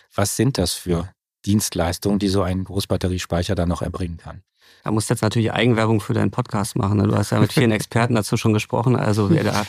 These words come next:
Speaker 1: Es haben ja nicht
Speaker 2: vertieft
Speaker 1: alle, es haben ja nicht
Speaker 2: einsteigen
Speaker 1: alle
Speaker 2: möchte.
Speaker 1: Leute alle Folgen gehört. <laughs>
Speaker 2: Aber klare Empfehlung von meiner Seite, ne? Das, das erklären die super gut. Aber genau, ähm, das ist vielleicht auch der Grund, warum wir auch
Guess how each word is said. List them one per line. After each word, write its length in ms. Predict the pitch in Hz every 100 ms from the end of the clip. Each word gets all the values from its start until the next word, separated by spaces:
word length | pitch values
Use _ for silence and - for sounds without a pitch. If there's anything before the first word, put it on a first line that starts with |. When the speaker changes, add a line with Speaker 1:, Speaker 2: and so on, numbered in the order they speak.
| -
Speaker 1:
Es 160 | - 107
haben 120 | 117
ja 100 | 127
nicht 120 | 113
Speaker 2:
vertieft 180 | 175 135
Speaker 1:
alle, 200 | 151 165
es 100 | -
haben 180 | 135 147
ja 80 | 139
nicht 80 | 147
Speaker 2:
einsteigen 200 | 147 147
Speaker 1:
alle 100 | 139
Speaker 2:
möchte. 200 | 135 143
Speaker 1:
Leute 300 | 127 123 139
alle 180 | 131 123
Folgen 320 | - 120 139
gehört. 500 | 120 113 92 - - - -
<laughs> 140 | -
Speaker 2:
Aber 180 | 131 139
klare 240 | 131 143
Empfehlung 400 | 147 123 147 135
von 160 | - 104
meiner 220 | 101 110
Seite, 260 | 104 104 107
ne? 140 | 113
Das, 100 | 147
das 320 | 127 120 117
erklären 300 | - - 120
die 80 | 117
super 260 | 110 117 110
gut. 200 | 110 -
Aber 240 | 107 107
genau, 280 | 104 107 101 - - -
ähm, 280 | - 110 110 - - _ _ - - -
das 360 | - - 135 131
ist 80 | 151
vielleicht 240 | 147 135
auch 80 | 135
der 160 | 135 120
Grund, 260 | 135 127
warum 300 | 120 110 117
wir 280 | 117 131 -
auch 160 | 127